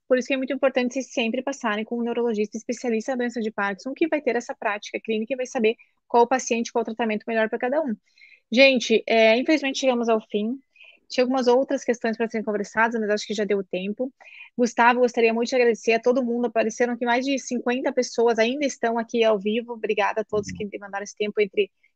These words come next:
Speaker 1: YouTube, Instagram e Facebook. Eu gostaria que você deixasse uma mensagem final e que você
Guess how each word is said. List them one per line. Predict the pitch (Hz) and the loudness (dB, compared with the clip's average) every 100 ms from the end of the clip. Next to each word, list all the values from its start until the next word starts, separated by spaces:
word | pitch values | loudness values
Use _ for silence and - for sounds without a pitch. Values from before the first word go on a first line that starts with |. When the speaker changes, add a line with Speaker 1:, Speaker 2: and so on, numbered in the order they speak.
| - | 0
Speaker 1:
YouTube, | 214 - 226 247 240 226 - _ | 0 2 0 2 0 0 -4 _
Instagram | 226 - 214 208 | -8 -2 0 2
e | 214 | 2
Facebook. | 220 202 196 208 240 320 - - - - | 2 -2 -2 -2 -2 -6 -14 -20 -8 -2
Eu | |
gostaria | 277 285 302 | 0 4 2
que | 302 | 2
você | 285 285 | 0 -2
deixasse | - 269 285 | 0 -2 -2
uma | 262 | -4
mensagem | 254 254 240 247 | -4 -2 -2 -2
final | - 233 226 247 302 - - _ | -2 0 2 2 0 -6 -20 _
e | 247 | -4
que | 254 | -2
você | 254 - 254 | 0 2 2